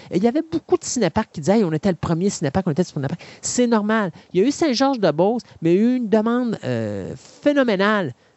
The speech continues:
de, d'ouverture de cinéparcs en même temps. Et donc, après l'ouverture de Saint-Georges-de-Beauce, à toutes les semaines, il y avait une coupelle de cinéparcs qui ouvrait quelque part à Québec.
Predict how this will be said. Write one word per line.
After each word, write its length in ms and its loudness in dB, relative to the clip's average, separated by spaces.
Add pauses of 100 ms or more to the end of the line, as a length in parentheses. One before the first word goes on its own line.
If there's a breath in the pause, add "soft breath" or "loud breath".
de, 300 2
d'ouverture 500 0
de 100 0
cinéparcs 540 -4
en 120 2
même 260 0
temps. 200 -2 (300 soft breath)
Et 140 2
donc, 300 0 (120)
après 360 2
l'ouverture 400 2
de 80 2
Saint-Georges-de-Beauce, 880 2
à 80 -2
toutes 220 0
les 120 4
semaines, 340 2
il 40 4
y 20 6
avait 140 4
une 100 0
coupelle 240 0
de 80 4
cinéparcs 420 0
qui 140 -4
ouvrait 240 2
quelque 240 -2
part 180 4
à 60 0
Québec. 260 -2